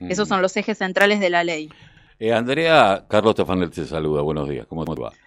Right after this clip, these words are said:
Speaker 1: ¿Qué tal? Buenos días.
Speaker 2: Eh, yo me preguntaba, hace unos años atrás, cuando se trató el tema de los energizantes por el nivel de cafeína que tenían para los menores, eh, había una empresa que es conocida como Coca-Cola, que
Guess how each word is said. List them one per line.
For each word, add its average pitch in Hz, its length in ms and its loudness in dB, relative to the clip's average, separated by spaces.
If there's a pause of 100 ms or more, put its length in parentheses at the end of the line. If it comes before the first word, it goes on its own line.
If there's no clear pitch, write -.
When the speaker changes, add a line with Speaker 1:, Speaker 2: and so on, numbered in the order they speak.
(340)
Speaker 1:
¿Qué 226 120 -2
tal? 190 200 -2
Buenos 180 200 -8
días. 185 400 -6
Speaker 2:
Eh, 101 800 0
yo 123 160 -4
me 120 80 -4
preguntaba, 101 560 2
hace 104 160 -6
unos 98 220 -6
años 104 260 -6
atrás, 98 340 -4
cuando 85 720 -4
se 82 160 -12
trató 85 400 -4
el 92 80 -4
tema 90 260 -4
de 87 60 -2
los 82 180 -6
energizantes 85 840 -8
por 80 160 -12
el 78 140 -12
nivel 82 240 -6
de 82 100 -6
cafeína 82 560 -10
que 78 120 -10
tenían 92 540 -6 (540)
para 85 240 -2
los 85 160 -4
menores, 101 640 -4
eh, 78 580 -6
había 80 260 -8
una 80 100 -10
empresa 87 380 -8
que 78 60 -10
es 71 60 -14
conocida 76 440 -10
como 73 220 -10
Coca-Cola, 76 600 -4 (540)
que 104 420 0